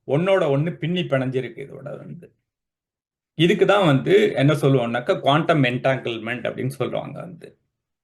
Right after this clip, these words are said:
இந்த குவாண்டம் உலகில என்னன்னாக்க, ஆஹ், ஒரு, நீங்க ஒரு,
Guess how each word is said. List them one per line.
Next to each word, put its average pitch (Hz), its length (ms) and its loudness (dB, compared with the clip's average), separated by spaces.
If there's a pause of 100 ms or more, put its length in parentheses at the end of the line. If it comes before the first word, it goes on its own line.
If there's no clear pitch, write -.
(120)
இந்த 123 180 -2
குவாண்டம் 175 400 4
உலகில 147 300 4
என்னன்னாக்க, 127 720 2 (380)
ஆஹ், 117 440 2
ஒரு, 139 260 2
நீங்க 131 300 -2
ஒரு, 117 520 -6